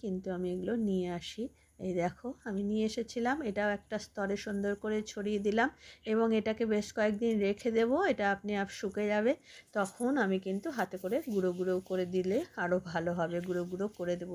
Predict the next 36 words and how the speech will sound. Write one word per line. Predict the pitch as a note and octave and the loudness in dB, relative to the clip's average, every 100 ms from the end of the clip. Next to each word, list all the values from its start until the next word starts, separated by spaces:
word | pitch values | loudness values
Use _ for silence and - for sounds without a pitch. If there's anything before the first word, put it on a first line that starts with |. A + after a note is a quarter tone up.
| F3+ | -2
তাই | F#3+ G#3 | 2 4
জন্য | A#3 A#3 A#3 | 4 4 2
এখন | G#3 - G#3+ | 0 0 -2
এগুলোকে | G3+ G3+ G3+ G3 | 0 -2 -4 -4
কাটার | F#3 F#3 F#3+ F#3+ | -2 2 2 0
কোনো | G3+ G3+ | -2 2
দরকার | F#3 F3+ F3 F#3+ F#3 | 2 2 0 -4 0
পড়লো | F#3 F#3+ G3 | 0 2 4
না, | A#3 F4 - - - | 4 2 -4 -14 -10
যেহেতু | F#3 G3 G3 | -2 -2 4
এটাকে | C4 G3 G3 | 2 2 0
আমি | F#3 G3+ | 0 2
এখন | A3 C#4+ - | 0 -2 -4
শোকাবো। | - F3+ - E3+ F3 F#3 - - - - | -4 -2 0 0 -2 -6 -14 -20 -12 -2
কেন | A3+ A#3 | 2 2
কি, | A#3 C4 | 2 4
এখনই | G#3 - A#3 B3+ | 4 4 2 4
আমার | A#3+ A#3 A3+ | 4 4 4
গ্রো | G#3 G#3 | 4 4
ব্যাগটা | G#3+ G#3+ - A3+ | 4 0 0 2
দিন | G3+ G3+ G3+ | 4 2 4
দশেক | G3+ G3+ A3 F#3+ | 2 2 0 0
দরকার | F#3+ F#3+ F#3+ G3+ G3 | 2 0 0 -2 0
নেই, | G3 G#3 C4+ - - - | 2 2 0 -6 -18 -8
কেন | G#3 G3 F#3+ | 0 0 0
কি | G#3+ | 0
আমি | G3 G3+ G3+ | 2 4 2
যে | F#3 G3 | 4 2
বীজগুলো | F#3+ G3 G3 - G3+ G#3 G3+ | 4 2 0 -2 0 2 4
বপন | F3+ F3 G3 G3+ | 2 0 -2 -2
করেছি | F#3+ G3 - A#3+ | -2 -4 -4 -6
সেগুলো | - F#3+ F#3 F#3+ | -4 -6 -6 -8
থেকে | - F#3+ F#3+ | -8 -8 -6
চারা, | - F#3+ F#3 G3 | -2 2 2 2
আহ, | G#3 - - - F3 F3 F#3 F#3 F3+ | -2 -12 -18 -6 -2 0 0 2 4
অঙ্কুরিত | G3 F#3+ G#3 G3 | 4 4 0 0